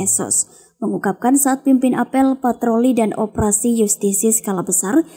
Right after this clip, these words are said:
yang melibatkan aparat gabungan dilakukan untuk pengendalian penyebaran covid nineteen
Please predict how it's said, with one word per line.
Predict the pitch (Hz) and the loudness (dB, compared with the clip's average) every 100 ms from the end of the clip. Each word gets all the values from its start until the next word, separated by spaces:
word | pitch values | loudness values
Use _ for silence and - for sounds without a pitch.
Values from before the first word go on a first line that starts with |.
| - - | -16 0
yang | 277 277 | 2 4
melibatkan | 269 254 254 285 285 | 4 2 2 4 4
aparat | 240 240 220 208 | 2 0 -2 0
gabungan | 226 220 214 208 226 247 214 | 0 2 2 2 2 2 2
dilakukan | 202 196 196 190 226 | 0 0 -2 -2 0
untuk | 208 196 190 190 | 0 -2 -4 -4
pengendalian | - 277 277 262 247 254 269 | 2 4 6 4 2 2 2
penyebaran | 254 226 208 202 | 2 2 2 0
covid | 190 190 190 202 | -2 -6 -6 0
nineteen | 262 285 262 285 | 4 4 4 4